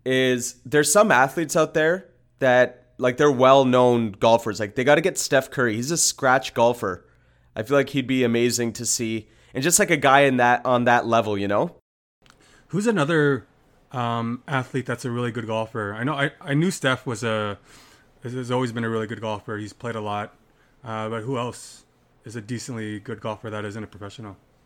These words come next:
Speaker 1: I mean, Andre Iguodala, supposed to be pretty good. Um, Michael Jordan. Imagine they got Michael <laughs> Jordan on this thing.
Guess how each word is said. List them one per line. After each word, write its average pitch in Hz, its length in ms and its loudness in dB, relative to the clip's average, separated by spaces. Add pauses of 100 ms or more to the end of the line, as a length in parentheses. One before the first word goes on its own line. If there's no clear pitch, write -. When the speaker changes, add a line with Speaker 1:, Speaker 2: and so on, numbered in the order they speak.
(120)
Speaker 1:
I 120 60 -4
mean, 123 140 0
Andre 120 460 2
Iguodala, 113 600 2 (240)
supposed 113 400 -8
to - 40 -20
be 107 100 -6
pretty 110 220 -6
good. 107 360 -2 (600)
Um, 98 300 -4
Michael 139 280 4
Jordan. 131 580 2
Imagine 123 340 2
they 123 100 0
got 123 140 4
Michael 117 240 2
<laughs> - 0 -
Jordan 139 460 0
on 139 160 0
this - 180 -4
thing. 139 160 -4